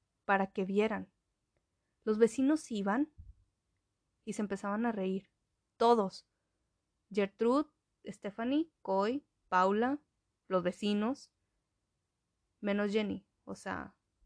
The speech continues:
era la única que no se reía, pero tampoco le ayudaba. Entonces,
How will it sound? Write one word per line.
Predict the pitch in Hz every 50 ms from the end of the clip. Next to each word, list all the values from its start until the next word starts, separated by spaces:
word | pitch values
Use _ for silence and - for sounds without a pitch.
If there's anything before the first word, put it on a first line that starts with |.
| _ _ _
era | - 202 208
la | 208 214 208
única | 214 208 220 202
que | - 202
no | 196 190 185 185 185 185 185 190 196 202 - _ _ _ _ _ _ _ _ _ _ _ _ _ _ _ _ _ _ _ _ _ _
se | - - 220
reía, | 240 247 254 254 247 247 254 254 269 262 - _
pero | 226 214 226 220
tampoco | - - 208 196 190 - _ 190 190 _ _ - 202 208 214 214 214 220
le | 214 202
ayudaba. | 190 190 185 185 185 185 180 - 175 185 - _ _ _ _ _ _ _ _ _ _ _ _ _ _ _ _ _ _ _ _ _ _ _ _ _ _ _ _ _ _ _ _ _ _ _ _ _ _ _ _ _ _ _ _ _
Entonces, | - 202 196 190 - 190 190 190 185 - - 196 196 196 196 196 - - - - -